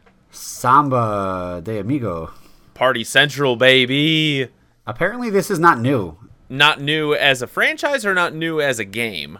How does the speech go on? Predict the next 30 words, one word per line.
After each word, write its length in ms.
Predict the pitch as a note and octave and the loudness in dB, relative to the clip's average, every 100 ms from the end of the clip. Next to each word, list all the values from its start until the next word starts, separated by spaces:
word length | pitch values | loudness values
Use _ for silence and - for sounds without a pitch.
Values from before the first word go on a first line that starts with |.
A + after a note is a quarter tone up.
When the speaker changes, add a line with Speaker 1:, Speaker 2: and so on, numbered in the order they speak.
| _ | _
Speaker 1:
As 120 | A#2+ G2+ | -8 -8
a 40 | |
franchise. 560 | - B2 A#2+ G#2 E2 D#2+ | -6 -6 -4 -6 -8 -2
I 160 | A#2+ | 0
had 160 | D3+ C#3+ | 2 0
never 240 | D3+ C3+ | -2 -2
heard 180 | A#2+ B2 | -2 -2
of 100 | G#2 | -4
this 180 | G2+ - | -8 -10
before. 640 | F2+ - G#2+ G2 F#2 F2+ - _ _ | -16 -10 -6 -6 -6 -10 -18 _ _
Speaker 2:
Yeah, 240 | D#3 E3 | 0 0
Samba 360 | C#3+ G3 A#3 C#4 | 2 0 0 0
de 120 | C#4+ | -2
Amigo 540 | A#3+ A3+ G#3 G#3 G3 - - _ _ - | -2 -2 0 0 2 -2 -6 _ _ -10
has 340 | C3+ D#3+ C3+ | -2 -2 -2
been 220 | A#2+ E3 | -6 -4
around 400 | C#3+ C3+ C#3 C3 | -2 -4 -4 -4
as 340 | A#2 C3 B2 A#2 | -2 -2 -2 -2
a, 340 | A#2 A2 G2+ _ _ _ _ _ - | -4 -4 -6 _ _ _ _ _ -6
a 80 | B2+ | -6
franchise. 840 | - D#3 F#3 G3+ E3 B2+ G#2 G2+ | -6 -4 0 0 -2 -2 -2 -4
I 40 | G#2+ | -8
think 140 | A#2+ | -10
it's, 80 | G#2+ | -8
like, 100 | G2 | -10
a 40 | |
Sega 560 | G2 - A#2 A2 G2+ F#2+ _ _ _ _ - | -10 -6 -6 -4 -6 -6 _ _ _ _ -20
game, 380 | A2+ A#2 A2+ G2+ | -4 -2 -2 -4
but 240 | G#2+ B2+ - | 0 -2 0
it's, 380 | C#3 C3 - | -2 -2 -10